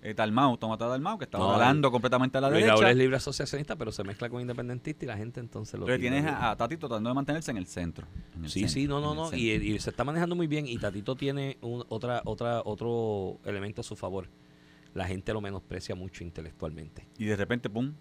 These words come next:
Speaker 1: sale
Speaker 2: Y
Speaker 1: con
Speaker 2: no
Speaker 1: un
Speaker 2: es
Speaker 1: tiro
Speaker 2: bruto,
Speaker 1: que tú
Speaker 2: y
Speaker 1: dices,
Speaker 2: no es
Speaker 1: "Ok".
Speaker 2: bruto. Mucha gente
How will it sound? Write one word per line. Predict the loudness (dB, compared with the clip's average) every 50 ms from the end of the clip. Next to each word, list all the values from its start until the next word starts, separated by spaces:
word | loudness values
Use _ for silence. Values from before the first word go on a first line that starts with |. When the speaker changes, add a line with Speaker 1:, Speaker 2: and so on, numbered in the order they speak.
| -20 -20 -20 -16 -6
Speaker 1:
sale | -2 0 0 0
Speaker 2:
Y | 2
Speaker 1:
con | 2 2 2
Speaker 2:
no | 4 4 4
Speaker 1:
un | 4
Speaker 2:
es | 4 4
Speaker 1:
tiro | 6 6 6 6
Speaker 2:
bruto, | 6 4
Speaker 1:
que | 4 2
tú | 2
Speaker 2:
y |
Speaker 1:
dices, | 2 4 4 4
Speaker 2:
no | 4
es | 4
Speaker 1:
"Ok". | 4
Speaker 2:
bruto. | 4 2 2 2 0 -4 -8 -10 -12 -14 -12
Mucha | -10 -6 -2 2 2 2
gente | 2 2 0 0 -2 -2 -2